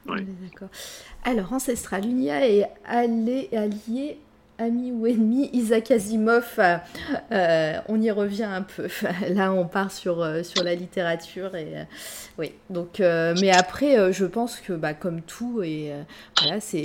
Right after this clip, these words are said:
Speaker 2: c'est une évolution et évidemment, euh, on, on sera, on sera aux premières loges et on verra bien, euh, ce qu'il en sera. Euh, ce
Speaker 1: Bah
Speaker 2: que
Speaker 1: oui.
Speaker 2: je, ce que je propose,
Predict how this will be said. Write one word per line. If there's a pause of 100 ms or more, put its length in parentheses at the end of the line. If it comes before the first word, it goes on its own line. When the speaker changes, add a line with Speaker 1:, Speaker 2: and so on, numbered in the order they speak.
Speaker 2:
c'est
une
évolution
et
évidemment,
euh, (480)
on, (240)
on
sera,
on
sera
aux
premières
loges
et
on
verra
bien,
euh,
ce
qu'il
en
sera. (640)
Euh,
ce
Speaker 1:
Bah
Speaker 2:
que
Speaker 1:
oui.
Speaker 2:
je,
ce
que
je
propose,